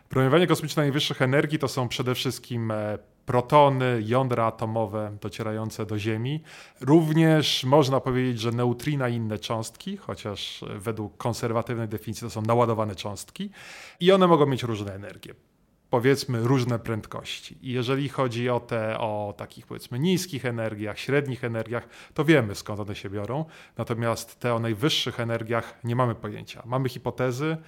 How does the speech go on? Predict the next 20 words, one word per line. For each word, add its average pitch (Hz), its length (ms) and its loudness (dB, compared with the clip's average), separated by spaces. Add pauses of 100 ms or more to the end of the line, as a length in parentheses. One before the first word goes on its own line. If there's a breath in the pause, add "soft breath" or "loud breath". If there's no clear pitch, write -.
(240 loud breath)
ale 113 720 -2
próby 127 560 2
zmierzenia, 120 920 2
rozszyfrowania 123 680 -2
tego, 120 240 -4
skąd - 420 -2
one 113 200 -4
do 107 60 -10
nas 113 180 -6
przylatują, 110 720 -4 (300 loud breath)
co 147 220 2
we 143 100 4
wszechświecie 131 520 -2
jest 117 120 -2
w - 40 -8
stanie 117 220 -2
wygenerować 120 640 0
tak 120 180 -4
ogromne 110 420 -2
energie, 110 500 -2